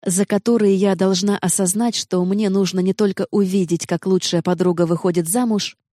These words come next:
но и снова увидеть Николаса Лейстера спустя десять месяцев, не зная о нем абсолютно ничего,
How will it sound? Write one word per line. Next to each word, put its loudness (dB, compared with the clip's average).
но 2
и 4
снова 0
увидеть -2
Николаса 0
Лейстера -2
спустя -2
десять -4
месяцев, -4
не 2
зная 0
о 0
нем 0
абсолютно -2
ничего, -2